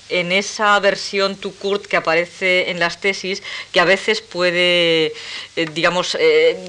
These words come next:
transmitir, eh, una idea recortada o falsa de, de sus intervenciones. Simplemente, eh, decirle a Anthony con respecto a esa duda que le queda acerca de la incompletitud,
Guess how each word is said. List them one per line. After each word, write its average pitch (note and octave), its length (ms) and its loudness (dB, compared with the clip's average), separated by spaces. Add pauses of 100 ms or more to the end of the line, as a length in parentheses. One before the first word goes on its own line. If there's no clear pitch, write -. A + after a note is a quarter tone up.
(140)
transmitir, F#3+ 920 2
eh, D#3+ 360 4
una E3+ 220 0
idea E3 720 4
recortada E3 680 2
o D#3 100 0
falsa D3+ 520 -2
de, C3+ 440 -6 (280)
de C#3+ 520 2
sus - 260 -6
intervenciones. C#3 720 -6 (600)
Simplemente, B3 680 2 (240)
eh, E3+ 640 4 (280)
decirle F3 760 4
a E3 100 8
Anthony F#3 380 -2
con E3+ 140 -2
respecto D#3+ 600 -2
a D#3 80 4
esa F3+ 320 0
duda F#3 360 0
que F3+ 140 -4
le E3 140 0
queda F3 180 2
acerca F3+ 340 -2
de F3+ 100 2
la E3 100 2
incompletitud, D#3 1000 -6